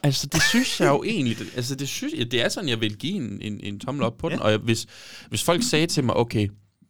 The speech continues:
Speaker 1: jeg er ikke super glad for gys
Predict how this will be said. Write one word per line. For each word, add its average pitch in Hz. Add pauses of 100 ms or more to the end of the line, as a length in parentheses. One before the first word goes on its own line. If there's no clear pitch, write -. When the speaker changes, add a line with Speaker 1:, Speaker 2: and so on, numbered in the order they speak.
(760)
Speaker 1:
jeg 120
er -
ikke -
super 117
glad 107
for 110
gys -